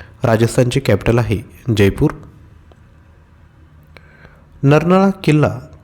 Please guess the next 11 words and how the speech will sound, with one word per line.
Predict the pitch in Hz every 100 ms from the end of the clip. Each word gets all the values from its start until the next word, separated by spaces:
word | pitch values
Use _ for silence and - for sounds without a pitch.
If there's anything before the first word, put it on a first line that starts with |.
| -
कोणत्या | 143 156 156 185
जिल्ह्यामध्ये | 175 117 110 117 135 92 -
आहे? | 113 - 92 - - - - - - - - - - - - - - - - - - - - - -
राईट | - 107
आन्सर | 104 110 120
आहे | 113 202
ऑप्शन | 151 - 107
क्रमांक | 101 101 98
तीन, | 101 - 180 170 101 -
अकोला | 131 - 165 170
जिल्ह्यामध्ये | 175 - 104 107 131 92